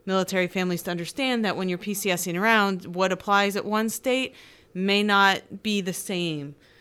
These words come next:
quite in the other state. I think that's, that's really important because, Joe, I don't know about you, but, but your wife, what was the first thing she looked at every time you moved?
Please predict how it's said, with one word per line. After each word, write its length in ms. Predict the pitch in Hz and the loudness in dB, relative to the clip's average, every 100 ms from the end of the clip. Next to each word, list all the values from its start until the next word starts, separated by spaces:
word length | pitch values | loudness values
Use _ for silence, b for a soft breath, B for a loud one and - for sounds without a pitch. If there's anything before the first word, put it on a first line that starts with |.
| b b b | b b b
quite 220 | - 175 | 0 0
in 80 | 151 | 2
the 100 | 160 | 0
other 140 | 160 | -2
state. 240 | 151 165 131 | -2 -2 -2
I 80 | 165 | -2
think 160 | 175 | 0
that's, 180 | 170 160 - | -2 -4 -6
that's 200 | 165 196 | -6 -2
really 200 | 202 190 | 2 2
important 340 | 180 196 175 | 0 -2 -2
because, 480 | 196 202 190 180 185 _ _ _ _ _ _ - - - 196 | -2 0 0 0 -8 _ _ _ _ _ _ -20 -20 -12 -2
Joe, 180 | 202 | 2
I 80 | 202 | 4
don't 100 | 202 | 4
know 80 | 202 | 0
about 340 | 196 196 190 | 0 -2 -2
you, 100 | 196 | -6
but, 280 | 170 180 165 B B B - | -2 -2 -4 B B B -14
but 180 | 175 | -6
your 120 | 196 190 | -4 0
wife, 320 | 190 165 - | 2 0 0
what 100 | 156 | -6
was 120 | 175 | -6
the 60 | 175 | -8
first 280 | - 175 - | -6 -8 -6
thing 140 | 180 | -8
she 180 | - 180 | -6 -8
looked 380 | 175 170 - 170 | -6 -8 -6 -2
at 260 | 151 147 - - | 0 -2 -8 -10
every 220 | 170 165 | -8 -6
time 240 | 190 185 | -4 -2
you 100 | 170 | -2
moved? 460 | 165 151 135 127 | -2 -2 -4 -8